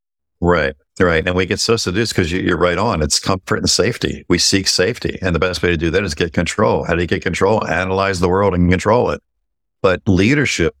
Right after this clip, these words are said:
is above the line in the beliefs domain, and that's art. And, you know, in art, there is no structure. There is no control. There is no safety. There's no analysis. There's no checklist or formulas or equations.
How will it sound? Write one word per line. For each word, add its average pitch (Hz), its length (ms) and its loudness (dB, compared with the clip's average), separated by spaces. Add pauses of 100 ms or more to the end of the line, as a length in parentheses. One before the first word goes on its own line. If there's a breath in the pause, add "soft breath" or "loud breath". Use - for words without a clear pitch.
is 76 120 2
above 87 340 2
the 73 80 2
line 67 280 -2
in 73 140 0
the 73 80 2
beliefs 71 500 2
domain, 67 480 -2
and 69 100 -4
that's - 240 -4 (140)
art. 80 400 0
And, 82 80 4
you 80 80 2
know, 90 240 2
in 82 140 -2
art, 90 380 -2 (340)
there 87 160 2
is 78 120 -4
no 73 120 -2
structure. 71 580 -4
There 78 160 2
is 82 140 0
no 78 120 -2
control. 71 600 0
There 82 100 2
is 80 120 -2
no 76 120 0
safety. 71 720 0 (400)
There's 87 180 0
no 85 140 2
analysis. 76 840 -2
There's 85 140 -2
no 85 120 2
checklist 76 680 0
or 69 80 0
formulas 76 640 0
or 71 100 2
equations. 76 720 -2